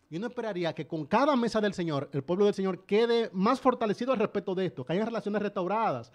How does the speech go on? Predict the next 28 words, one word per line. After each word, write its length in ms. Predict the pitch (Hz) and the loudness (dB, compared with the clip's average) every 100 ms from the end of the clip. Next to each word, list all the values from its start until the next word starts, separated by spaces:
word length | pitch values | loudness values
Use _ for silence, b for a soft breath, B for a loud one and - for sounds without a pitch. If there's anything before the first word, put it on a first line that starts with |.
| B B | B B
que 80 | 190 | 4
hayan 200 | 220 233 | 4 4
pecado, 460 | 226 240 240 196 | 2 4 6 4
que 80 | 170 | 2
hayan 140 | 190 202 | 2 4
sido 180 | 214 | 2
cancelados, 840 | 208 190 196 214 202 143 110 - _ _ _ _ _ _ _ _ _ _ _ - _ _ _ | 2 2 4 6 4 0 -6 -14 _ _ _ _ _ _ _ _ _ _ _ -20 _ _ _
que 80 | 160 | -4
haya 100 | 170 | -4
un 60 | 185 | 0
pueblo 380 | 196 202 139 | 4 4 4
cada 200 | 127 143 | 4 4
vez 100 | 147 | 4
más 120 | 156 135 | 4 2
santificado, 600 | 139 127 117 131 120 110 | -2 -2 -6 -4 -6 -8
de 80 | |
forma 240 | 110 131 135 | -8 -8 -6
tal 100 | 131 | -8
que 80 | 143 | -8
uno 80 | |
diga, 160 | 139 131 | -8 -8
"Verdaderamente 800 | 123 127 117 131 175 160 123 123 | -8 -8 -6 -2 -2 -2 -4 -8
participamos 600 | 120 117 - - 143 180 | -8 -6 -6 -2 0 2
de 60 | |
la 60 | 175 | 2
mesa 220 | 170 170 | 0 -4
del 120 | 165 | -6
Señor 320 | 151 175 185 | -4 -2 -2